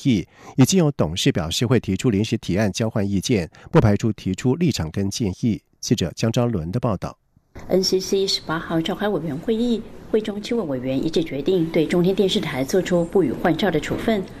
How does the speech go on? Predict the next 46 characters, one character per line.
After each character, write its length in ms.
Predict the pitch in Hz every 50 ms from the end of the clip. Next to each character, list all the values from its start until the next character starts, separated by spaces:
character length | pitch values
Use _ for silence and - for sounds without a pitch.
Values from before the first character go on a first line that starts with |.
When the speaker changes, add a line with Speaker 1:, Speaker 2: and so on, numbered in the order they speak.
| - - - -
Speaker 2:
这 100 | - 220
也 120 | 170 139
意 120 | - 175 170
味 140 | 151 147
中 180 | - - 160 160
天 160 | 165 170 165
新 160 | 165 - 190
闻 100 | 156 160
台 260 | 165 - 156 123 127 135
将 180 | 139 165 160
移 100 | 139 135
出 160 | 139 - 180
五 80 | 156 139
十 200 | 127 - - 165
二 40 | 160
频 240 | 160 - 151 143 160
道。 240 | 214 190 165 160 - - - - - -
但 100 | - 214
未 120 | 220 226 190
来 160 | 160 139 151
谁 180 | - - 151 143
能 100 | 156 190
入 160 | 233 247 220 202
主， 240 | - 175 139 113 - - - - -
外 100 | - 180
界 100 | 165 165 156
传 180 | - - 143 139
闻 80 | 147
相 160 | 156 180 165
当 160 | 165 165 180 180
多。 260 | 190 180 180 185 185 - - - -
N 100 | - 214
C 140 | 208 208 202
C 180 | 190 - 202 196
主 140 | - 165
委 100 | 165 143 -
陈 180 | - - 151
耀 160 | 170 202 180 160
祥 260 | - - 135 135 143
则 100 | - 143
抛 160 | 135 - 165
出 140 | 170 175 170
个 140 | - 220 175
人 180 | 151 156 175
意 80 | 240 226
见， 260 | 226 - 233 208 180